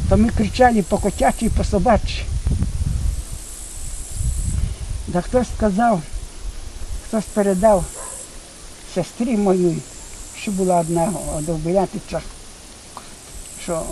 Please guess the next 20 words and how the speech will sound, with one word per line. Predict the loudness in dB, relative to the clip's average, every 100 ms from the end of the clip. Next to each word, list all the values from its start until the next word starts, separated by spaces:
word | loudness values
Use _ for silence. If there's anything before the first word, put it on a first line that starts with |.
| -6
вже | 0 0 0
твого | 0 2
батька | 2 0 -4 -8 -8
постріляли. | -10 -6 -2 2 2 2 -4 -14 -18 -18 -20 -20 -20 -20 -20 -18 -18 -18 -16 -16 -14 -10 -4
А |
вона | 0 0 -2 -6
пішла | -8 -2 0 0
сюди, | 0 2 2 0 -10 -6
ну, | -2
де | -2 -4 -4
тут | -6 -6 -10 -8 -8 -6 -2
материн | 2 4 4 2 2
батько | 4 4 2 -4 -4
був, | -4 -6 -8 -14 -16 -16 -12 -12 -6 -6 -4 -6
да | -2 0
пішла | 0 0 2 2
до | 4
їх, | 2 2 0 -4 -4 0 4 6 8
да | 6 6 6 8
приїхав | 8 8 8 6